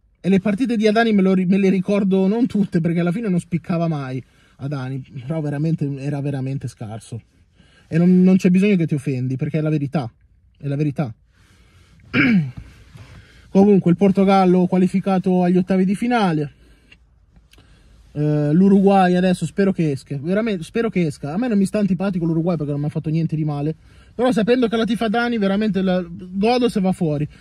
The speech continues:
L'Argentina, l'Uruguay, eh, vabbè, il Brasile è già passato, ma la, il Brasile è la più forte, diciamocela tutta, il Brasile è la più forte per giocatori, per gioco, per tutto, assolutamente. Quindi la reazione è questa: due a zero a casa, via,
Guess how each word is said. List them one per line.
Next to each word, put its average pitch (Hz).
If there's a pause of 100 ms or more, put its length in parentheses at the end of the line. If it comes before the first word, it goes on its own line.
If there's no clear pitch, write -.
(260)
L'Argentina, 202
l'Uruguay, 208
eh, 202
vabbè, 190
il 170
Brasile 180
è -
già 175
passato, 175
ma 147
la, 151
il 156
Brasile 160
è -
la 139
più 147
forte, 127 (220)
diciamocela 123
tutta, 123
il 120
Brasile 127
è 147
la 156
più 131
forte 120 (880)
per 156
giocatori, 165
per 151
gioco, 180
per 156
tutto, 123 (680)
assolutamente. 139
Quindi 139 (1500)
la 165
reazione 196
è 185
questa: 196
due 220
a 208
zero 170
a 190
casa, 175
via, 175